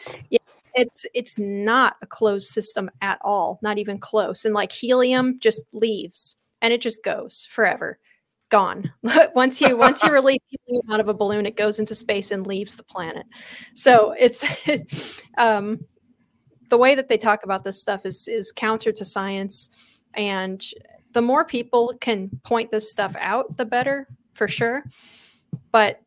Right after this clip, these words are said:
Speaker 1: yeah, I, I wanna be quick 'cause we only have a couple minutes left here. And Anthony, I think you said that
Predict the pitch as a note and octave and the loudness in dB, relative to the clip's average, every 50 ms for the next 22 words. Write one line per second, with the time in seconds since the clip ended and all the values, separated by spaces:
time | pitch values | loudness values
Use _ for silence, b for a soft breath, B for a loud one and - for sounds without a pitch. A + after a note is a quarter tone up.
0 | _ _ G3 F3+ F3+ G3+ - - - G#3+ G#3 G#3 G#3 G#3 F#3+ F#3 - - - G#3+ | _ _ -6 -4 -2 -2 -2 -2 -2 -2 -2 -4 -4 -4 -6 -8 -6 -2 0 0
1 | G#3+ - - - - G3+ G3 F#3+ G3 G3+ F#3+ G3+ - - G3+ G3+ G3+ G3 F#3+ F#3+ | 0 0 -4 -6 -6 -4 -6 -6 -6 -6 -8 -8 -8 -8 -8 -8 -8 -8 -8 -8
2 | G3 G3 - - F#3+ F#3+ - - A3 G3 F#3+ F#3+ F#3+ G3+ - G#3+ G3+ G3 - G#3+ | -8 -8 -6 -6 -6 -8 -6 -6 -6 -6 -4 -6 -8 -8 -6 -6 -6 -6 -6 -6
3 | G3+ G3 G3 G3 - G#3+ G#3 - G#3 G3+ - G3+ F#3+ - - G3 - - | -6 -6 -6 -4 -4 -6 -6 -4 -6 -4 -4 -4 -2 -2 -4 -4 -6 -6